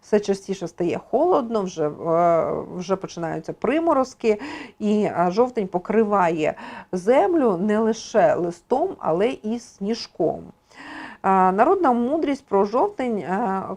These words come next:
каже, що, е, покрова покриває траву, е, листям,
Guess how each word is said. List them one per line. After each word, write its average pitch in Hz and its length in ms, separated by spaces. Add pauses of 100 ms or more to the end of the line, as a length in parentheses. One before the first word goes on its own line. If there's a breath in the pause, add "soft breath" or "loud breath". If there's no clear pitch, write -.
каже, 143 440
що, - 440 (600)
е, 185 480
покрова 247 480
покриває 208 720
траву, 185 600
е, 156 500 (320 loud breath)
листям, 220 600